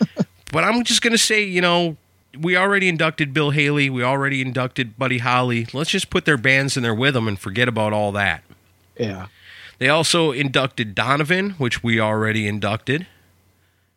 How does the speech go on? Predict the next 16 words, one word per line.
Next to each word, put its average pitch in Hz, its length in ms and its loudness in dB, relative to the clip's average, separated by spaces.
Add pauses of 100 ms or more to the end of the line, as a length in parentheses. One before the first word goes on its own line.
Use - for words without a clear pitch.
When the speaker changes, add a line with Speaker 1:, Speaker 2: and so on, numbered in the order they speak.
(480)
Speaker 1:
The 107 80 -10
Famous 160 480 2
Flames, 165 680 0
which 113 220 -2
this 117 180 -2
is - 60 -4
another 120 320 2
example 110 500 0
of 104 80 -2
that. 117 220 0
That 107 100 -2
was 98 160 -4
James 113 320 -2
Brown's 120 400 0
backing 95 480 -2
band. 87 380 -6